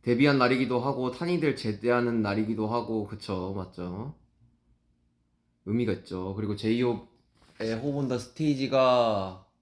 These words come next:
진짜 막상 그날 가면 되게 울컥할 것 같긴 한데,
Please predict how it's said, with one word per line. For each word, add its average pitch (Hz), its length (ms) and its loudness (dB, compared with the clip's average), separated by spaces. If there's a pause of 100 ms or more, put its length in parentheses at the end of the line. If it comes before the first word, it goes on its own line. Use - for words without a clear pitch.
(800)
진짜 104 360 -4 (1400)
막상 107 220 -8
그날 117 200 0
가면 110 200 2
되게 113 140 0
울컥할 139 480 0
것 139 100 0
같긴 107 180 -4
한데, 107 680 -2